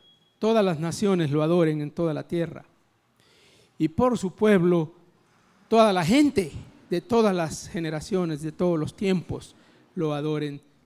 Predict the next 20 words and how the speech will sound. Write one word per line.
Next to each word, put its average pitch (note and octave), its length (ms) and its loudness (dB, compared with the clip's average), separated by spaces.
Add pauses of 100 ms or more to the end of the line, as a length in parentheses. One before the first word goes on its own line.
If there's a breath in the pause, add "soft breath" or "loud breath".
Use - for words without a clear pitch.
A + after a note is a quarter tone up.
también. D3+ 520 -2 (3250)
Una B3+ 200 -4
visión F#3 400 -4
del D3 120 -2
Salmo D3 300 0
cien. D#3+ 220 -6
Ahora G3+ 200 -6
van A#3 140 -6
a A3+ 80 -6
ver A3+ 140 -6
el G3+ 80 -10
Salmo F3+ 300 -10
cien, D3 300 -10 (300)
una D3+ 180 -14
forma D#3+ 300 -8
más - 500 -16 (920)
bonita, E3 420 -10
más E3+ 380 -12 (800 soft breath)
pictórica, F3 720 -4
digamos. C#3+ 400 -18